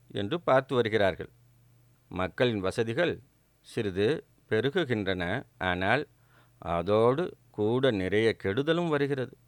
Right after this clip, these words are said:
பாரதத்தில் முனிவர்கள் வெளிப்புற உண்மைகளுக்கு முக்கியத்துவம் கொடுக்கவில்லை.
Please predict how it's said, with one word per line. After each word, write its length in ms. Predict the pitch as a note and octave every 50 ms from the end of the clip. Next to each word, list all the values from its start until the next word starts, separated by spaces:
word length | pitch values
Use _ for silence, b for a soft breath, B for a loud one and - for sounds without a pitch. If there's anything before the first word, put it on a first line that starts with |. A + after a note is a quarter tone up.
| _ - - E2+
பாரதத்தில் 840 | E2 E2+ E2+ F2 F#2 G#2 A2+ B2 A#2+ G2 F#2 E2+ - - G#2 A#2 C#3 - - - G2
முனிவர்கள் 640 | F#2+ F#2+ G2 G#2 A#2+ C3 A2+ G2 F2+ - B2+ D#3 C#3 - - b b b b b b b b -
வெளிப்புற 600 | D#2+ E2 E2 F#2+ G2+ G#2+ C3 D#3+ D#3 - E3 D#3 D3 A#2+
உண்மைகளுக்கு 680 | G2+ G#2+ A2+ A#2 B2 A#2 G#2+ A2+ G#2 F#2+ - - G2+ F#2+ F2+ F2+ - - - _ - G2
முக்கியத்துவம் 640 | F#2+ F#2+ F2+ F2 - D3 C3+ - - A2+ B2+ D#3+ -
கொடுக்கவில்லை. 580 | D3+ D3 D3+ C#3+ - C#3+ A#2+ A2+ A2+ - -